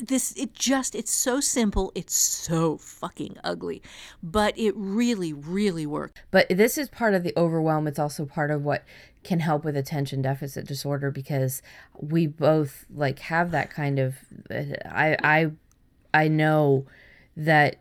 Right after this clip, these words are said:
Speaker 2: there's a lot of people that have attention issues. It's not necessarily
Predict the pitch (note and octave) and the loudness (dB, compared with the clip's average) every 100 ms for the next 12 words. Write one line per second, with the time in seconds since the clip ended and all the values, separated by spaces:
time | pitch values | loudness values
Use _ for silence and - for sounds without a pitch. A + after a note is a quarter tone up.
0 | _ E3+ E3+ D3+ D3+ D3 C#3+ C3+ F#3+ E3+ | _ 2 4 4 2 2 2 0 -2 -2
1 | D3 C#3 - - G3+ F#3 D3+ C#3 C3 D3 | -2 -2 -4 -10 0 2 2 2 -6 -4
2 | D3 C#3 C3 C3+ - B2+ B2+ C#3 C#3 C#3 | -4 -2 -2 -4 -4 -8 -8 -8 -8 -4
3 | D3+ D3+ D3 C#3+ C#3 D#3 D3+ D3 C#3 | -2 -2 -2 -4 -8 -2 0 0 0